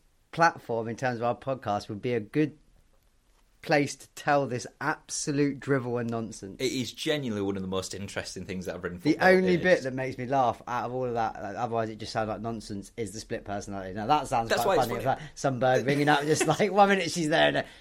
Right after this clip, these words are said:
Speaker 1: "Hello," like, with deep voice. Now that sounds quite funny and amusing, but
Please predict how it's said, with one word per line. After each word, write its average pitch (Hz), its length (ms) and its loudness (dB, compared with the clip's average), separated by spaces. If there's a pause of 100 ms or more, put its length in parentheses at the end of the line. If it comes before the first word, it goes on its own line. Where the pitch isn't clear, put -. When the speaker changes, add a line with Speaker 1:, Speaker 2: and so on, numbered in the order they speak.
(120)
Speaker 1:
"Hello," 202 480 12
like, 165 680 2
with 135 120 -2
deep 156 220 6
voice. 131 300 4
Now 131 100 4
that 143 180 8
sounds 113 300 4
quite 117 240 2
funny 107 220 0
and 104 100 -4
amusing, 101 460 -2
but 104 180 -4